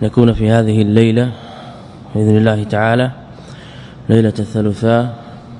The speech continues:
يوم الاثنين، كذلك يوم الثلاثاء بعد العشاء ليلة الأربعاء، يكون الدرس في شرح كوكب الساطع، نظم جمع الجوامع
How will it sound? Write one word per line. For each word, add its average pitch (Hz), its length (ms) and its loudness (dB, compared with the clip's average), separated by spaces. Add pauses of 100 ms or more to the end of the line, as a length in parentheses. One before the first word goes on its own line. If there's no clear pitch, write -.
(500)
يوم 104 140 -4
الاثنين، 110 540 0 (600)
كذلك 107 640 0 (800)
يوم 113 260 2
الثلاثاء 107 640 -2
بعد 104 440 -4 (300)
العشاء 107 400 0
ليلة 104 340 0
الأربعاء، 107 640 -2 (720)
يكون 113 260 2
الدرس 107 380 -2
في 110 360 0 (680)
شرح 107 540 -2 (180)
كوكب 107 340 2
الساطع، 117 520 -2 (1900)
نظم 110 380 0 (960)
جمع 110 240 0
الجوامع 110 760 0